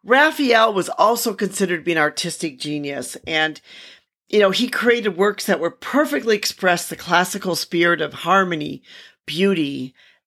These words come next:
and the serene. So he really was another great artist. The tragic thing about Raphael, though,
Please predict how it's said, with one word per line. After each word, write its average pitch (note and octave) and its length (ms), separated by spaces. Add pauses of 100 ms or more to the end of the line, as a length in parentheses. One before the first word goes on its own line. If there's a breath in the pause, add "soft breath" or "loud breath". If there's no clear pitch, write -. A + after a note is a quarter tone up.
(180)
and E3+ 340
the D#3 140
serene. D3+ 800 (600 soft breath)
So A3+ 220
he B3 240
really C4+ 580
was F#3+ 520 (180)
another F#3+ 340
great F3 240
artist. D#3 360
The F#3+ 100
tragic E4 580
thing A#3 240
about F#3 300
Raphael, D#3+ 580
though, C3 380